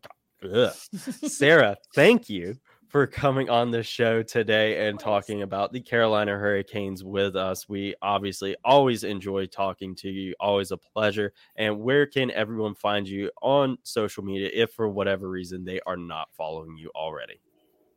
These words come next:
Speaker 2: S A R A C I V I A A N.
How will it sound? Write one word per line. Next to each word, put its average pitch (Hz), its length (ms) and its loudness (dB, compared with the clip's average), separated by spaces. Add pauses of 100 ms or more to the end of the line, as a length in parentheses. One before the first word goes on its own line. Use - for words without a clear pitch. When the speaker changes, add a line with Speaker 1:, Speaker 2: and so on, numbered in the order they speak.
(140)
Speaker 2:
S 190 220 -8
A 208 120 2
R 214 200 6
A 240 300 6
C 220 320 -2
I 220 340 2
V 202 240 -4
I 214 240 2
A 220 320 -4
A 233 40 -8
N. 196 400 -4